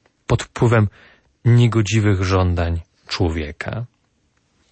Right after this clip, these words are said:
Święty Łukasz mówi w swojej Ewangelii o współczuciu, jakim otaczały skazańca niewiasty jerozolimskie.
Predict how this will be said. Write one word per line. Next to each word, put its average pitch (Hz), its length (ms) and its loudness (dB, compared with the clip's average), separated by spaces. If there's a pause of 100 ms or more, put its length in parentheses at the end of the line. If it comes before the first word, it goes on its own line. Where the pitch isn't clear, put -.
(800)
Święty 180 300 0
Łukasz 151 480 -2 (2500)
mówi 185 560 4 (1500)
w - 60 -8
swojej 123 200 2
Ewangelii 110 540 4
o 104 240 4 (720)
współczuciu, - 880 -2 (680)
jakim 90 600 2 (600)
otaczały 101 840 0
skazańca 87 760 -2
niewiasty 85 560 -2
jerozolimskie. - 800 -4